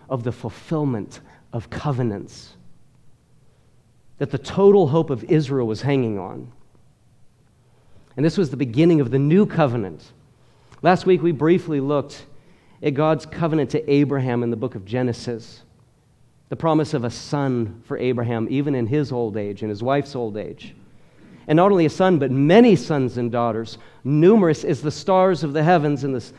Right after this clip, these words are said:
sand of the seashore. But extending beyond Abraham's lineage, God also said,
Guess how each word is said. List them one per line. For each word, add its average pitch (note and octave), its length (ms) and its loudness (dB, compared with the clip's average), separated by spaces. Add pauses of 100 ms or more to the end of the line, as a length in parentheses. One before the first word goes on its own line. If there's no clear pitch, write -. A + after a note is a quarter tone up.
sand F3+ 380 2
of D3+ 60 0
the C3+ 60 -2
seashore. D3+ 640 -4 (880)
But D#3 120 2
extending G3+ 720 4
beyond D3+ 640 2
Abraham's D3+ 680 4
lineage, C3+ 520 0
God F3 260 0
also G3 460 4
said, G#2+ 440 -4